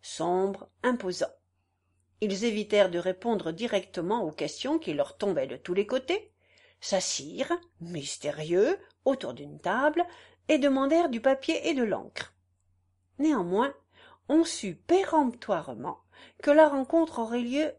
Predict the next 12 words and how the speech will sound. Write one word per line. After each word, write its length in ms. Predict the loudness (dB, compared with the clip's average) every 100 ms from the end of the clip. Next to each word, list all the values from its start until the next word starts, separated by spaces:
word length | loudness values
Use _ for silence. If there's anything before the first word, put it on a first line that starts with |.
| -6
en 240 | -2 0
Andorre, 720 | 2 4 4 4 2 -6 -14 _ _ _ _ _
qu'on 160 | -10 -8
se 140 | -6
battrait 460 | 2 2 2 -4 -10 -12
au 40 |
pistolet 760 | -2 -2 0 0 2 4 2 -4 _ _ _ -6
et 180 | -4 -4
que 120 | -4
ce 260 | -4 -4 -4
serait 580 | -4 -8 -2 -2 -2 _ -6
terrible. 680 | -4 -2 -4 -4 -8 -12